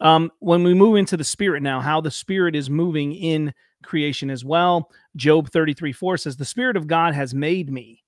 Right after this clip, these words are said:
and br-, and the breath of the Almighty gives me life."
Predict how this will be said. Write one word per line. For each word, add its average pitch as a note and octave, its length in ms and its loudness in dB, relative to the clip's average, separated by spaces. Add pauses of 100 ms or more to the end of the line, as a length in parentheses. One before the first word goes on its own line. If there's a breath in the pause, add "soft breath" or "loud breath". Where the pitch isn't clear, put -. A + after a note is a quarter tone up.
(400)
and C#3 200 -6
br-, C#3+ 180 -8
and D3 340 -2
the C#3+ 160 -8
breath D#3 340 0
of D3+ 80 -6
the C#3+ 140 -4
Almighty C#3 400 -4
gives C3+ 300 -4
me B2+ 160 -6
life." B2 440 -6